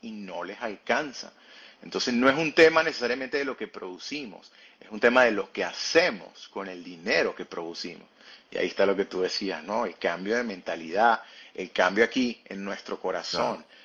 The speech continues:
Speaker 1: en, en, en las cosas que queremos, en las cosas que deseamos. Es diferente los needs versus los wants, ¿no? Queremos muchas cosas, pero, y ne-, pero ¿cuál es realmente lo que nosotros necesitamos?
Speaker 2: Eh,
Speaker 1: Ahí es donde está el, el, el, el secreto.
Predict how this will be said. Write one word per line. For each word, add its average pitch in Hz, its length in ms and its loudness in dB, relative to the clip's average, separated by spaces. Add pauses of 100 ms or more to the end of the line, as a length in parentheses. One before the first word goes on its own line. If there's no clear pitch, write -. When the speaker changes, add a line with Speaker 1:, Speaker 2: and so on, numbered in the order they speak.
(180)
Speaker 1:
en, 82 280 -14
en, 95 200 -4
en 98 100 2
las 95 120 0
cosas - 380 4
que 123 200 6
queremos, 107 760 2
en 92 140 -14
las 90 120 -12
cosas - 320 -8 (100)
que 110 200 4
deseamos. 123 840 2 (420)
Es 92 120 -6
diferente 120 440 4
los 117 160 0
needs 147 420 -4
versus 113 300 -2
los 95 160 -6
wants, 110 440 0
¿no? 127 280 -6
Queremos 143 420 2
muchas 143 260 -8
cosas, - 280 -10 (500)
pero, 92 320 -6 (100)
y 113 120 -6
ne-, 95 200 -8
pero - 220 -4
¿cuál 120 180 6
es 135 80 -2
realmente 135 380 0
lo 131 120 -4
que 110 80 -10
nosotros 104 400 -12
necesitamos? 98 680 -4
Speaker 2:
Eh, 85 160 -10
Speaker 1:
Ahí 85 240 2
es 127 60 -4
donde 135 220 2
está 110 280 6
el, 110 240 -2
el, 101 260 -4
el, 95 240 -6
el 101 120 -10
secreto. 92 520 -6